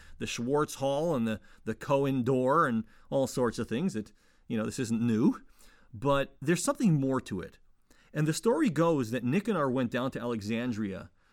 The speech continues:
I guess there were some special artisans down there to prepare these amazing doors. And, uh, he takes, uh, the, he takes those doors on a boat to bring 'em back to Israel.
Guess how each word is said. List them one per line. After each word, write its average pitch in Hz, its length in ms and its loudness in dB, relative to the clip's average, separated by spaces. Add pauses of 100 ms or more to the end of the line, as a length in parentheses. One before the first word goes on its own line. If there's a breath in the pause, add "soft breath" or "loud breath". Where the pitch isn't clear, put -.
(180 soft breath)
I 107 60 -6
guess 107 200 -6
there 117 100 -2
were 104 80 -2
some 101 160 -6
special 110 400 -6
artisans 104 520 -4
down 98 260 -4
there 95 160 -4
to 101 80 -6
prepare 117 380 -4
these 98 180 -4
amazing 98 440 -4
doors. 101 420 -6 (720 soft breath)
And, 160 360 2
uh, 151 180 4
he 180 120 2
takes, 175 380 -4
uh, 180 280 0
the, 160 140 -4 (540)
he 143 100 -8
takes 156 320 -4
those 147 180 -2
doors 131 320 0
on 139 140 -2
a 135 60 0
boat 156 320 -2
to - 80 -8
bring 117 200 0
'em 123 120 2
back 110 240 -2
to 117 120 -4
Israel. 113 540 -2